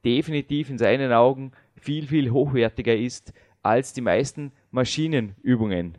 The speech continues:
Nun, nicht nur der Dominik Feischl vertritt diese Meinung, der Jürgen Reis genauso. Warum ist das so?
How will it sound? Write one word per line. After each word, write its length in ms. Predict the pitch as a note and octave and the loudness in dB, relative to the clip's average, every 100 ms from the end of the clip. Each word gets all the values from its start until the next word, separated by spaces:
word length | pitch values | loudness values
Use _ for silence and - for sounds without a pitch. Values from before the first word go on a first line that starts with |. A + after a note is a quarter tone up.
| _ _ - | _ _ 0
Nun, 340 | F3 D#3 E2 - - | 4 4 0 -10 -8
nicht 220 | A#2+ B2+ | -8 -2
nur 120 | B2 | 0
der 120 | A2+ | 2
Dominik 360 | A#2 A#2+ B2 A#2+ | 2 2 0 0
Feischl 380 | A2 G#2+ - B3 | 2 2 0 -2
vertritt 540 | C3 - C#3 - - | -4 0 -2 -4 -6
diese 260 | C#3 C3 C#3 | -4 -2 0
Meinung, 420 | A#2 B2+ D3+ D3 | 2 2 0 -4
der 120 | B2+ | -2
Jürgen 220 | B2 B2 B2 | 0 0 2
Reis 280 | G#2+ C3+ - | 2 2 0
genauso. 440 | A2+ G#2+ C3 D#3 - - - - _ _ _ _ - | 0 2 2 0 -2 -20 -20 -20 _ _ _ _ 2
Warum 300 | B2+ C#3 G#3 | 6 8 8
ist 180 | A#3+ - | 6 6
das 160 | G#2 - | 2 2
so? 220 | F2 E2+ | 0 0